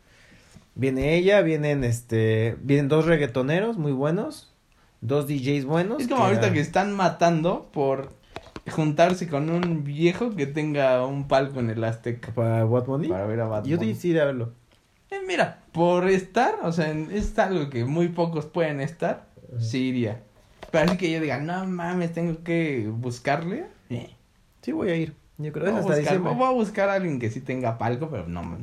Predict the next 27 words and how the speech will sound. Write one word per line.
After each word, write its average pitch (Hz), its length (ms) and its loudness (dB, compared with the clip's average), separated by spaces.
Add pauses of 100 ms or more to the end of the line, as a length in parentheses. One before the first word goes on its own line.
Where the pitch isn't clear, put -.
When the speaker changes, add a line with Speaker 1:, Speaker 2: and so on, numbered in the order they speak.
(100)
Speaker 2:
no 90 140 -8
voy 101 180 -4
a 98 40 -6
ir 107 80 -10
por, 90 320 -10 (480)
bueno, 92 300 -8
ok, 90 100 -12
de 101 280 -4
ese. 107 280 -6 (100)
Speaker 1:
<laughs> 131 1000 -2
Speaker 2:
Pero 135 200 2
muchas 170 420 4
niñas 196 380 2
vas 180 220 2
a 165 60 2
ver 170 240 -2
que 170 100 -4
van 143 180 0
a 143 40 -6
empezar 127 420 -2
a 123 160 0
pedir 131 280 0
de, 151 80 -2
en 147 100 -2
vez 180 160 0
del 165 180 0
iPhone, 202 460 0